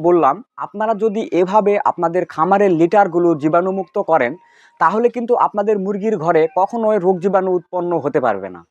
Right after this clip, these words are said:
আর খামারে যদি রোগ জীবাণু উৎপন্ন না হয়, তাহলে কিন্তু মুরগিগুলো রোগ হওয়ার সম্ভাবনা থাকে না বললেই চলে। আশা করি ভিডিওটি আপনাদের একেবারে পানির মতো সহজভাবে বোঝাতে পেরেছি।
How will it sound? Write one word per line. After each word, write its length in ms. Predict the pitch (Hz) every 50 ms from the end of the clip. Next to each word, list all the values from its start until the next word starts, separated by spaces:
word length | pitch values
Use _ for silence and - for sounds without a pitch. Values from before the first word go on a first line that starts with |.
| - -
আর 140 | - 143 160 160 - -
খামারে 340 | - 170 190 220 240 254 262 208 233
যদি 180 | 247 226 208 240 226
রোগ 180 | 185 202 202 190
জীবাণু 260 | 180 214 220 220 220 202 202
উৎপন্ন 320 | 190 - _ 202 202 202 196 190 156 147
না 80 | 147 165 185 170
হয়, 180 | 165 135 117 - - _ _ _ _ _ _ _
তাহলে 280 | 180 170 170 190 226 240 233 -
কিন্তু 200 | 240 240 240 247 226 208
মুরগিগুলো 380 | 208 214 214 226 214 220 220 208 180 185
রোগ 100 | 202 190 185
হওয়ার 220 | 196 196 196 190 -
সম্ভাবনা 400 | - 196 208 220 190 196 196 185 175 -
থাকে 200 | - 170 170 185 180 185
না 60 | 175
বললেই 340 | 165 160 165 160 160 160 156 - -
চলে। 220 | 131 110 98 87 82 - _ _ _ _ _ - - - - - -
আশা 260 | - 160 160 - 240 240
করি 240 | - 247 240 240 247 233 156 139
ভিডিওটি 400 | 165 190 180 226 226 226 240 233 226 - - 139
আপনাদের 400 | - - 220 220 208 220 226 226 - - 156
একেবারে 400 | 180 - 240 226 208 214 208 208 208 202 -
পানির 320 | - 165 185 202 220 233 226
মতো 240 | 220 220 214 - 208 208 196 -
সহজভাবে 560 | - 196 190 208 214 196 185 175 185 180 190 196
বোঝাতে 380 | 175 151 160 151 185 185 - 180
পেরেছি। 400 | 135 143 127 117 110 - - -